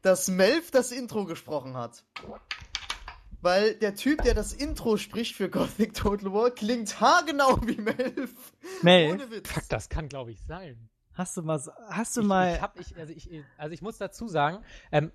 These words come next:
Speaker 3: dass wir uns überhaupt heute hier und jetzt sehen, habe ich nur Total War zu verdanken, weil ich meine ganze, äh, Spiele-Mediengeschichte und so habe ich alles mit Total War angefangen,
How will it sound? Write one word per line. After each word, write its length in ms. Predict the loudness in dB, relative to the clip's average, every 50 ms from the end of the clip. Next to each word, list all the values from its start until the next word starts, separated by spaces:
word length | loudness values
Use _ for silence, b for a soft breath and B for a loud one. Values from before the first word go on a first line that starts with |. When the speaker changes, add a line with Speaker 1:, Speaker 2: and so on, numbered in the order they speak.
| _
Speaker 3:
dass 220 | -2 -2 -2 0 2
wir 140 | 0 0
uns 120 | 0 -2 -2
überhaupt 460 | 0 2 4 4 4 2 2 0 0
heute 260 | 2 2 2 2 0
hier 280 | -2 0 2 0 0 0
und 180 | -2 -4 -2
jetzt 240 | -4 -4 -4 -4 -4
sehen, 220 | -2 -2 -2 0 0
habe 120 | 0 0
ich 120 | 0 0
nur 160 | 2 2 2 2
Total 260 | 2 0 0 2 2
War 160 | 2 2 0
zu 140 | 0 -4 -2
verdanken, 420 | -2 0 0 0 -2 -4 -4 0
weil 160 | 2 2 2
ich 80 | 2 2
meine 220 | 2 2 2 4
ganze, 520 | 4 2 2 0 -2 -4 -2 0 2 2 2
äh, 200 | 2 2 2 2
Spiele-Mediengeschichte 1040 | 0 -2 -6 0 0 2 4 4 2 2 2 0 2 2 0 0 -2 -4 -2 -2 -2
und 80 | -2 0
so 160 | 0 2 4
habe 100 | 4 2
ich 140 | 2 0 0
alles 220 | -2 -2 0 0
mit 100 | -4 0
Total 220 | 0 0 0 2
War 140 | 2 2 2
angefangen, 500 | 2 0 -2 -2 -2 -2 -6 -4 -6 -10